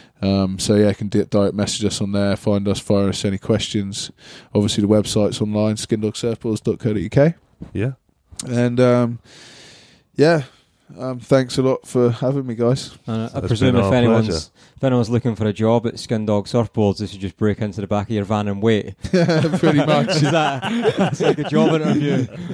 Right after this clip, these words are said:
Speaker 3: "Hello, sir."
Speaker 1: Plead poverty, otherwise you're gonna get sent back to Spain.
Speaker 3: <laughs> Oh, amazing.
Speaker 2: Amazing.
Speaker 3: Awesome. Cheers, Ben. Well,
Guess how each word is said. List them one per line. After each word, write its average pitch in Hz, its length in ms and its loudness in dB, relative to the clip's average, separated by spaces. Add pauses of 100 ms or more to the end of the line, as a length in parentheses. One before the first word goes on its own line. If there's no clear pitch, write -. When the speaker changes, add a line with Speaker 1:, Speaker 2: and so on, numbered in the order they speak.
(120)
Speaker 3:
"Hello, 196 260 0
sir." 117 260 -6
Speaker 1:
Plead 147 400 0
poverty, 117 600 0
otherwise 117 340 2
you're 127 100 4
gonna 123 120 0
get 127 100 2
sent 165 240 0
back 120 180 -2
to 202 120 -4
Spain. 127 400 0
Speaker 3:
<laughs> - 180 -4 (1500)
Oh, 123 200 2
amazing. 123 340 0
Speaker 2:
Amazing. 123 80 0
Speaker 3:
Awesome. 131 360 -2
Cheers, 131 280 2
Ben. 117 280 0 (1160)
Well, 170 360 2